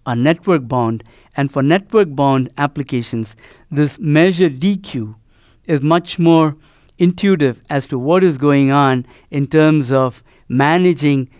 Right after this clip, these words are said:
the incoming load to the server and managing the corpus of data that the server has to look at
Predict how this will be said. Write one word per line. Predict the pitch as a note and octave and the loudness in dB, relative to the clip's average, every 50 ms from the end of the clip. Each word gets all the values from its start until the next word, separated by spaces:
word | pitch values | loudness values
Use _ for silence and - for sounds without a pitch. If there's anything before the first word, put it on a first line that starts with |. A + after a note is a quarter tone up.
| _ _ - | _ _ -12
the | A#2+ - - | -12 -6 -2
incoming | - F3+ F#3+ G3 - - F3 E3 D#3+ D3 C3+ C3 B2 A#2+ A#2+ | 2 2 2 2 2 2 2 4 4 4 4 2 0 -2 0
load | B2 C#3 D#3+ F#3+ G3 - | 2 2 2 2 2 0
to | G#3 | -2
the | G3 G3 G3 | 0 0 -2
server | F#3+ - - G#3+ G#3+ G#3 G#3 G#3 G#3 G3+ G3 - - - - - - - _ _ - _ _ - | -2 -2 -2 -2 -2 0 0 -2 -2 -2 -4 -10 -20 -20 -20 -20 -20 -20 _ _ -20 _ _ -2
and | D#3 D#3 E3 E3+ E3+ D3+ | 2 2 4 4 2 2
managing | C#3+ D3 D3+ D#3+ D#3+ D#3 C#3+ C3+ C#3+ C#3 C3+ B2+ B2+ _ _ - | 2 2 2 4 2 2 2 2 0 0 0 -2 -6 _ _ -12
the | C3 - | -12 -10
corpus | - - F3 F3 F3 F3 - D#3+ - - | -4 -2 0 0 0 0 -4 -6 -4 -4
of | D3 A#2 B2 A#2+ | -8 -8 -4 0
data | B2 D#3+ F3 G3 F3+ D#3+ C3+ B2 B2 - - _ _ - | 2 4 4 4 4 2 0 0 -4 -8 -14 _ _ -8
that | B2 B2+ A#2+ | -8 -6 -6
the | B2 | -8
server | A#2+ - - E3 D#3 D#3+ D#3 | -6 -2 0 2 4 4 2
has | C3+ C3+ B2 | 0 0 -4
to | - - A#2 | -6 -8 -6
look | B2 D#3 G#3 - - | -2 -2 -2 0 0
at | D#3 C3+ C3 C3 | -2 0 -2 -2